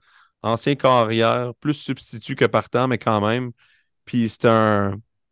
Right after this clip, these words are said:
c'est un méchant malade, là. Moi, je l'ai eu comme coach à ma dernière année à Edmonton. On m'avait dit que c'était un malade mental. Puis je suis arrivé là-bas, j'ai eu confirmation de, de, de ça.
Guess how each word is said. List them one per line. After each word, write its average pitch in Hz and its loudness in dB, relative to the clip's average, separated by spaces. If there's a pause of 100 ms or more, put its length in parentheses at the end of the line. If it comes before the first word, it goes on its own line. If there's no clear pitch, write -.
(160)
c'est - -8
un 107 2
méchant 113 -2
malade, 104 -6
là. 113 -12
Moi, 113 0
je 120 -2
l'ai 120 4
eu 120 0
comme 110 2
coach 123 -2
à 117 0
ma 110 -2
dernière 110 -2
année 113 -4
à 117 -2
Edmonton. 110 -6
On 107 -8
m'avait 104 -4
dit 123 -12
que - -14
c'était 127 -4
un 117 0
malade 113 -2
mental. 117 -4 (680)
Puis 123 -4
je - -6
suis 127 4
arrivé 113 4
là-bas, 120 2
j'ai 113 -4
eu 107 -4
confirmation 113 -4
de, 104 -4
de, - -8
de 107 -4
ça. 123 -2